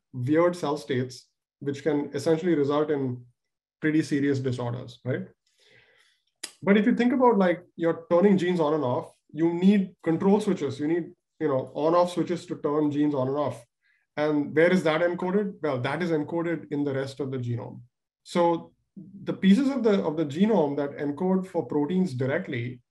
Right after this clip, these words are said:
is just two percent of the three billion letters. So the ninety-eight percent,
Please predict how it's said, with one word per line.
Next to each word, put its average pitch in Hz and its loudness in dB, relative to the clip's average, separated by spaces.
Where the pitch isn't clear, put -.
is 147 -4
just 247 0
two 220 0
percent 151 -2
of 139 -6
the 147 -4
three 156 -2
billion 143 -2
letters. 123 -6
So 170 0
the 170 0
ninety-eight 196 4
percent, 170 -2